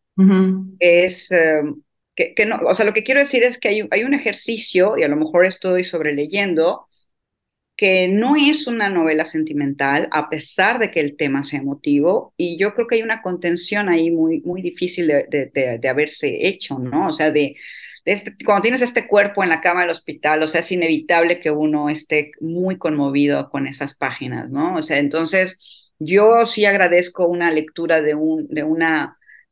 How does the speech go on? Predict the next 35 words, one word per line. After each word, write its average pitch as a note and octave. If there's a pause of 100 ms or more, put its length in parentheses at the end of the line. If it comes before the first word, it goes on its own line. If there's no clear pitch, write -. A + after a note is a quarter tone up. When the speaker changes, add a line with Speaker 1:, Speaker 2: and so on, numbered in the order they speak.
Speaker 2:
finalmente G3
de F#3
la D#3
descripción D#3
de F#3
una F3
despedida, D#3
una G#3+
despedida F3+
muy E3+
larga, G#3+
¿no? D#3+
Porque -
cuando D#3
una A3
persona G3+
está F#3+
enferma, F#3
no F3
es A#3
de F#3
que -
te E3
avisen D#3+
de D#3
un D#3
día C#3+
para C#3
otro, D#3
es -
un D#3+
proceso A3+ (440)
y F3
es E3+
un, E3+